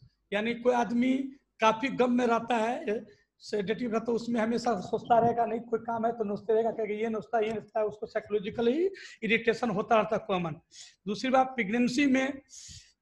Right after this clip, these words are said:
pregnancy period में एक तो ऑब्स्ट्रक्टिव jaundice में नोचेगा, और से भी pregnancy period में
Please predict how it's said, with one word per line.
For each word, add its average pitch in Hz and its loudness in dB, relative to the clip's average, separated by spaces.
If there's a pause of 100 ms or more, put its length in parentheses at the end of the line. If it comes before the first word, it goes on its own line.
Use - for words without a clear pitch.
(120)
pregnancy 233 0
period 247 4
में 247 2
एक 226 2
तो 240 0
ऑब्स्ट्रक्टिव 226 -2
jaundice 208 0
में 233 0
नोचेगा, 240 2
और 226 0
से 269 0
भी 247 -2
pregnancy 233 -4
period 233 -2
में 254 0